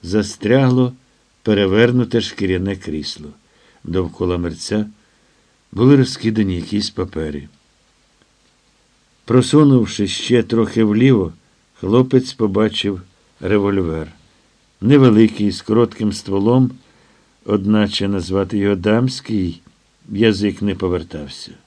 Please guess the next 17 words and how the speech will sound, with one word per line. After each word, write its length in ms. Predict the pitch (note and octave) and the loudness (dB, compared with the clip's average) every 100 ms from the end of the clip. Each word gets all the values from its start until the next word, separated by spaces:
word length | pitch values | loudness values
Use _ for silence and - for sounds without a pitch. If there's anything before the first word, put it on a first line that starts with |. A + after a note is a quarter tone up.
| _ _ _ _ _ _ _ _ _ | _ _ _ _ _ _ _ _ _
Калібр 540 | - C#3 F#3 G3 E3+ D3+ | 2 6 8 8 4 2
був 340 | A2 B2+ C#3 | 4 4 4
чималий. 760 | C#3 A#2 A#2+ A2+ F#2+ F2 E2+ E2+ _ _ - _ | 0 0 2 0 0 0 -2 -6 _ _ -20 _
В 140 | F#2+ | -6
дульний 480 | G2+ C#3 D#3+ D3 D3+ - | 4 6 8 6 4 6
отвір 460 | C#3 D3 A2 G#2+ | 4 6 2 2
міг 380 | G#2+ B2 D#3 D#3+ | 4 4 2 0
легко 680 | F#2+ G2+ C3+ C3+ - C3+ C3 B2+ | -2 2 2 0 -2 0 0 -2
залізти 680 | E2 F2 F#2+ B2+ - A#2+ A#2+ _ _ _ | -6 -2 0 -2 -2 -6 -6 _ _ _
мизинець 800 | F#2 F2 D2+ E2+ A2 A2+ A2 - | -6 -6 -6 -4 -2 -2 -6 -16
дорослого 600 | - E2 F#2 F#2 F2+ F2+ | -10 -6 -6 -8 -10 -10
чоловіка. 640 | F2 F2+ D#2 C2+ B1+ - C#2+ _ _ _ _ _ _ _ _ _ _ | -10 -10 -10 -10 -14 -18 -20 _ _ _ _ _ _ _ _ _ _
Пострілом 720 | A#2+ E3 D#3+ A#2 F#2 F2+ E2 | 4 4 2 -2 -2 -2 -6
пістолет 680 | - G2+ - G2+ B2+ D#3 | -4 -6 -2 2 4 2
відкинуло 580 | A2+ A2 - C3+ C#3+ C3 | 0 -4 0 2 4 4
від 260 | A#2+ G#2+ - | 2 -2 -8
тіла. 360 | - F2+ C#2+ | -8 -8 -8